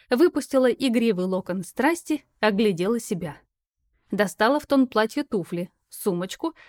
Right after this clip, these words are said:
и еще раз полюбовалась собой в зеркало, после чего осталась весьма довольна. Да, на такую женщину невозможно не обратить внимания. Я надеялась, что ужин с Артуром поможет мне забыть, хоть ненадолго, о неприятном осадке,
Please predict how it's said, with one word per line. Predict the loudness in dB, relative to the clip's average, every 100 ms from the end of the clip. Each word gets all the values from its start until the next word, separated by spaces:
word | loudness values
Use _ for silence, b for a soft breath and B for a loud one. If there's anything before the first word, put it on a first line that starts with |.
| b
и | -2
еще | 0 0 0 2
раз | 2 0
полюбовалась | -4 -4 -2 -2 -2 -4 -6
собой | -8 -6 -4 -6
в |
зеркало, | -2 -2 -2 -8 -10 B B B
после | -2 -2 -2
чего | -4 -2
осталась | -2 0 0 0 0
весьма | -6 -6 -4 -4
довольна. | -2 0 0 -2 -8 _ _ _ -8
Да, | 0 2 2 -2 -8
на | -8 -6
такую | -6 -6 -4 -2 0
женщину | 0 0 -2 -2
невозможно | 0 0 -2 -2 -4 -6 -4
не | -2 -2
обратить | -2 -4 -6 -8
внимания. | -4 -2 -2 -4 -8 -16 _ _ _ _
Я | -2 2
надеялась, | 2 2 2 2 2 0 -6
что | -6 -2
ужин | -2 -2 -4
с | -4
Артуром | -8 -4 -4 -2 -4 B B _
поможет | 0 2 0 -2
мне | -4 -4 -2
забыть, | -2 0 0 -2 -8
хоть | -16 -6
ненадолго, | -2 0 0 0 0 -2
о |
неприятном | -4 -4 -2 -2 -2 -6 -6
осадке, | -2 -4 -2 -8